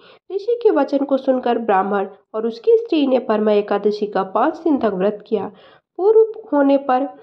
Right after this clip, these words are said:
ब्राह्मण की स्त्री ने राजकुमार को अपने यहाँ आते देखा। राजकुमार ने ब्राह्मणी की प्रेरणा से एक उत्तम घर, जो कि सब वस्तुओं से परिपूर्ण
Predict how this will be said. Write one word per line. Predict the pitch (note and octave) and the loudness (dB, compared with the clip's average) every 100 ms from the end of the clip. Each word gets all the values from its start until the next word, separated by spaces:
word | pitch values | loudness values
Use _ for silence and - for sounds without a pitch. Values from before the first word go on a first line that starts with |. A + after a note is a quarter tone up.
| _ _ A3 | _ _ -6
ब्राह्मण | A#3+ A#3+ B3 | -2 0 -2
की | A#3+ B3 | -4 -6
स्त्री | A#3 B3+ A#3 | -8 -4 2
ने | A3 A3 | 4 4
राजकुमार | A3 D4 D#4 - C#4 A#3+ | 2 0 -2 0 2 2
को | A3+ | -2
अपने | A3+ G#3+ | 2 2
यहाँ | G#3+ G#3 G3 | 2 2 0
आते | F#3+ C#4 | 0 -2
देखा। | - C#3+ - E3+ - _ _ - | 0 0 -2 -8 -10 _ _ -8
राजकुमार | D#4 F#4+ - F4+ D#4 D4+ | -8 -8 -4 0 2 2
ने | C#4+ C#4+ C#4+ | 2 2 0
ब्राह्मणी | A#3+ A#3 A3+ A#3 | 0 0 2 0
की | A3+ A3+ | -2 -6
प्रेरणा | A3+ A3 G#3+ A3 | -2 2 2 2
से | A3 A#3+ | 0 -2
एक | B3 D#4 | -2 -2
उत्तम | D4+ B3 A#3+ | -2 -2 0
घर, | A3+ A3+ A3 - _ A3 | 2 0 -2 -10 _ -12
जो | D4 F#4 | -6 -6
कि | F4 F4+ | -2 -2
सब | - E4 | 0 0
वस्तुओं | C#4+ C#4+ C4+ | 0 0 -2
से | A#3+ A#3 | 0 2
परिपूर्ण | A3 F#3+ F#3 A3+ C#4 | 0 0 -4 -2 0